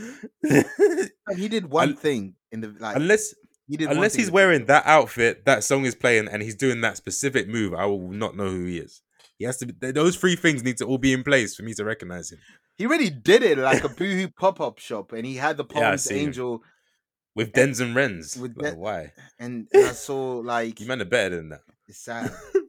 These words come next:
Speaker 2: You know they didn't, you know they didn't say yes to this. And Lad, and Lad Bible, like, giving him a mini documentary.
Speaker 1: There's a mini documentary.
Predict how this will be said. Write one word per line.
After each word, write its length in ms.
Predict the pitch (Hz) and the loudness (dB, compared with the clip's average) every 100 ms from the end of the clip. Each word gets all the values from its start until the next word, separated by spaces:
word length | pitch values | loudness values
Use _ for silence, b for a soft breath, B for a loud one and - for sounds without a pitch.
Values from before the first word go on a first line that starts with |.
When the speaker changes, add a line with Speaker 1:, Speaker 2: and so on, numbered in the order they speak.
| - | -6
Speaker 2:
You 120 | 127 | -4
know 160 | 151 165 | -2 0
they 120 | 143 | 0
didn't, 360 | 139 127 120 104 | -2 -4 -8 -12
you 140 | 107 123 | -8 -4
know 180 | 139 147 | -2 -2
they 120 | 120 | -4
didn't 240 | 110 101 | -6 -8
say 100 | - | -12
yes 240 | 95 95 - | -14 -14 -16
to 120 | 95 | -20
this. 220 | 95 92 _ b b | -20 -20 _ b b
And 200 | 113 120 | -6 0
Lad, 340 | 135 156 151 120 131 | 4 4 2 -4 -8
and 120 | 120 | -4
Lad 220 | 143 147 127 | -2 -2 0
Bible, 520 | 139 135 139 135 120 _ - | -2 -2 -6 -10 -12 _ -14
like, 240 | 104 104 - | -12 -10 -8
giving 200 | 143 135 | -8 -6
him 120 | 127 | -6
a 60 | |
mini 220 | 120 143 135 | -4 -4 -4
documentary. 640 | 139 135 120 139 143 - _ _ _ _ _ _ _ | -4 -4 -6 -6 -8 -16 _ _ _ _ _ _ _
Speaker 1:
There's 160 | 113 113 | -8 -4
a 60 | |
mini 200 | 120 139 | -2 -2
documentary. 800 | 123 123 123 139 143 - 82 | -2 -4 0 -2 -2 -6 -10